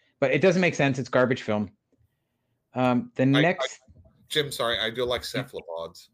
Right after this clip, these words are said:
Speaker 1: Oh, I do like cephalopods. You just don't ever see it. It just growls at you <laughs> from the tunnel system.
Speaker 2: Do cephalopods growl, Jim, in real life?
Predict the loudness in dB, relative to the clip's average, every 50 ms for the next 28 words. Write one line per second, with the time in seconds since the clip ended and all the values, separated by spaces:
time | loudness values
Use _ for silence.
0 | _ _ -20 -20 _ _ _ _ _ _ _ _ _ _ _ _ _ _ _ 2
1 | 4 6 6 6 8 6 6 6 6 6 6 4 0 0 2 -2 0 2 0 2
2 | 0 -2 -2 -2 -2 2 2 4 4 4 2 2 2 4 4 4 2 -2 -10 _
3 | _ _ _ _ _ _ _ _ _ -4 -2 0 0 -2 -2 0 2 4 6 6
4 | 6 4 4 4 2 2 4 2 2 4 2 4 4 4 4 6 4 2 2 2
5 | 2 0 0 -2 -2 -2 -2 -2 0 -2 -2 -2 -2 -4 -4 _ _ _ _ _
6 | _ _ _ -12 -10 -8 -6 -4 -6 -4 -4 -8 -10 -8 _ -6 -4 -4 -6 -8
7 | -14 -10 -8 -8 -6 -6 -6 -6 -6 -8 -12 _ _ -18 -16 -14 -14 -16 -14 -12
8 | -12 -12 -10 -12 -14 -14